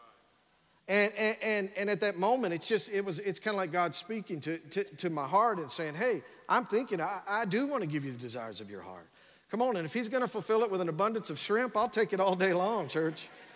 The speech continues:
And, and because the Holy Spirit is involved in the whole realm of life, the totality of life. You know, the time we spend with our kids, how, you know, what we do in life, where we work, and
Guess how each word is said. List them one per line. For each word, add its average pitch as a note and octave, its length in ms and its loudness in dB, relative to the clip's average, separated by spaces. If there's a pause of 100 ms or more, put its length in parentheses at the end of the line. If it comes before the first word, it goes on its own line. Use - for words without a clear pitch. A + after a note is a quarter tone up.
(460)
And, G3+ 280 4
and A3 300 4
because A3 260 4
the A3 100 2
Holy C4+ 240 4
Spirit C4 360 0
is F#3 140 2
involved G#3 500 4
in G3+ 140 0
the D#3+ 80 -2
whole A3 500 2 (320)
realm G3 360 2
of C#3+ 140 -2
life, D#3+ 400 2
the C3+ 80 -6
totality G3 680 -2
of C3 160 -6
life. D3+ 400 -2 (320)
You D#3+ 100 -2
know, E3 260 -2
the F3 80 0
time G3+ 320 -2
we F#3+ 120 0
spend F#3+ 280 -4
with F3 120 -2
our D#3 100 0
kids, F3 420 0
how, F#3+ 220 2 (140)
you E3+ 100 -2
know, F3+ 80 0
what F#3 240 2
we G3 100 2
do F#3+ 220 0
in F#3+ 80 -2
life, E3+ 300 0
where G3 140 4
we G#3+ 140 0
work, F#3+ 440 0
and B2 180 -8